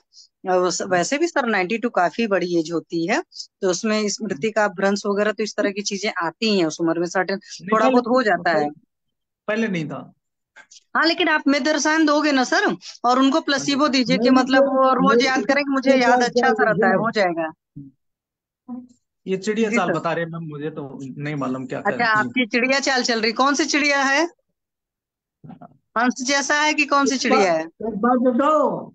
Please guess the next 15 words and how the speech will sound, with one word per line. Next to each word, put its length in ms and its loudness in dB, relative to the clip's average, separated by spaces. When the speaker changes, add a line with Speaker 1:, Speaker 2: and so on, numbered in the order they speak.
Speaker 3:
बैल 180 2
Speaker 1:
हम्म। 160 4
Speaker 3:
सा 260 0
क्या 240 -2
आता 340 -8
है? 80 -2
Speaker 2:
हाँ, 360 -4
<laughs> 460 -14
रहने 560 -2
दो, 100 -6
रहने 180 -4
दो, 60 -10
कोई 160 -6
बात 220 -8
ना। 160 -14